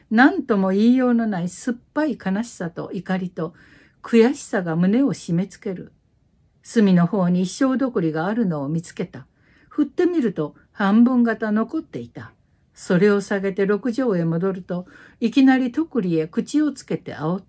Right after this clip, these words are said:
た。「角さん、角さん。」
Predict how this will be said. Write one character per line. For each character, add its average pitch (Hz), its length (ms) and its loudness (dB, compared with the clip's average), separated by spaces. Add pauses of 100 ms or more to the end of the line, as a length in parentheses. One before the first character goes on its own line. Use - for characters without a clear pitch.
た。 - 220 -18 (1800)
「角 302 240 4
さ 254 320 2
ん、 143 120 -2 (200)
角 403 240 6
さ 294 400 2
ん。」 143 180 -8